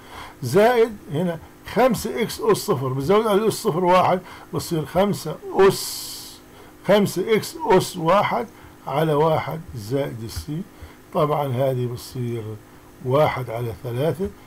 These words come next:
إكس تكعيب، هنا بصير ثمانية على اثنين، يعني معناها أربعة إكس تربيع، هذه بتصير خمسة إكس زائد سي.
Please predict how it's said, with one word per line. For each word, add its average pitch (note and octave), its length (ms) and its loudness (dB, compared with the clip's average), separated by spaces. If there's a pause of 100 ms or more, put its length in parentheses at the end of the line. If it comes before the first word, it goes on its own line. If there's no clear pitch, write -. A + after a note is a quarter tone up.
(200)
إكس - 280 -8
تكعيب، B2 460 -6 (420)
هنا C#3 160 0
بصير B2+ 340 -6 (100)
ثمانية C3+ 340 -2
على A#2 180 -4
اثنين، C3+ 380 -4
يعني A2+ 220 -6
معناها A#2 420 -6
أربعة C3+ 480 0 (480)
إكس D3+ 240 -4
تربيع، C3 420 0 (320)
هذه C3+ 260 0
بتصير B2 440 -4 (220)
خمسة C3 500 -4
إكس A#2 220 -8
زائد A2+ 500 -10
سي. - 220 -16